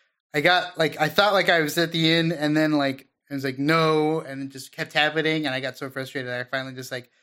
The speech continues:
went and had to go watch a YouTube video just to see how long the freaking level was, so that I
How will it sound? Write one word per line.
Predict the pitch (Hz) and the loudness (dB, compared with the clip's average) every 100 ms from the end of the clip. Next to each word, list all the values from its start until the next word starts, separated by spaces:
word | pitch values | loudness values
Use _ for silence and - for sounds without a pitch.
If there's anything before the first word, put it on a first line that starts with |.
| _ _ _ | _ _ _
went | 135 151 127 | 0 2 2
and | 135 127 | -4 -4
had | 143 151 | -4 -2
to | |
go | 143 | 0
watch | 143 143 143 | 2 0 -2
a | 147 | -6
YouTube | 156 151 147 | -4 -4 -6
video | 127 131 131 127 | -4 -2 -2 -4
just | 135 - | -6 -10
to | 131 | -10
see | 143 | -4
how | 135 | -2
long | 135 139 135 | 0 -2 -2
the | |
freaking | 117 - 160 147 131 | -8 -4 0 0 0
level | 135 139 123 | -2 -2 -4
was, | 123 120 120 | -4 -4 -6
so | 131 127 | -6 -6
that | |
I | 123 120 | -6 -8